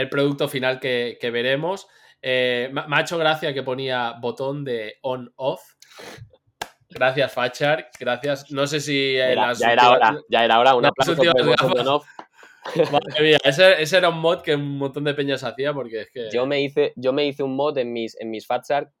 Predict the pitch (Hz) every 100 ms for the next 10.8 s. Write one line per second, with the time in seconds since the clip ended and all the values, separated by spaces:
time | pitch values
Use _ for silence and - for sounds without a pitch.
0 | _ 113 107 107 117 120 123 127 135 160
1 | 185 _ _ 113 101 101 101 101 104 104
2 | 151 - 104 101 98 98 104 143 127 107
3 | 95 98 95 120 131 110 101 92 101 95
4 | 92 104 101 104 - 107 101 101 104 110
5 | 104 - _ _ _ _ - 135 127 127
6 | 104 113 120 120 117 110 107 107 104 -
7 | 107 107 101 110 110 104 101 104 104 101
8 | 104 110 107 98 98 95 104 113 104 110
9 | 104 98 104 104 98 101 - _ _ _
10 | 104 104 98 190 98 101 127